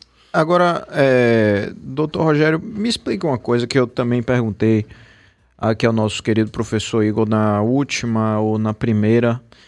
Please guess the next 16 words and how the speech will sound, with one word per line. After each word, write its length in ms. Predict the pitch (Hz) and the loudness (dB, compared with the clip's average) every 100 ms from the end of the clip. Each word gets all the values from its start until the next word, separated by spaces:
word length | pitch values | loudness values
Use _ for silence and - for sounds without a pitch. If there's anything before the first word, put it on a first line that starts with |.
| _ _ - | _ _ -4
é, 960 | 110 110 107 104 101 101 98 98 104 104 | 0 2 4 2 2 2 2 0 -2 -4
no 120 | 104 | -4
primeiro 280 | 113 113 110 | 0 2 2
episódio 480 | 110 101 110 107 | 0 0 2 2
da 160 | 107 104 | 2 0
série, 480 | - 117 135 123 104 _ _ _ _ _ _ _ _ | 0 2 2 0 -4 _ _ _ _ _ _ _ _
que 1040 | - 156 175 170 - 120 117 131 - - 117 | 0 4 4 4 0 -8 -12 -12 -14 -14 0
eu, 340 | 147 151 156 | 2 4 2
eu 200 | 156 151 | 0 0
sempre 420 | - 175 170 180 175 | 0 -4 0 0 -2
quis 300 | - 165 - | -2 -2 0
tentar 360 | 156 - 131 | -2 -2 -2
entender 500 | 123 113 107 117 131 - - | 0 -2 0 2 0 -2 -2
por 220 | 240 - | -4 -2
que 200 | - 131 | 0 4
é 260 | 113 110 | 4 2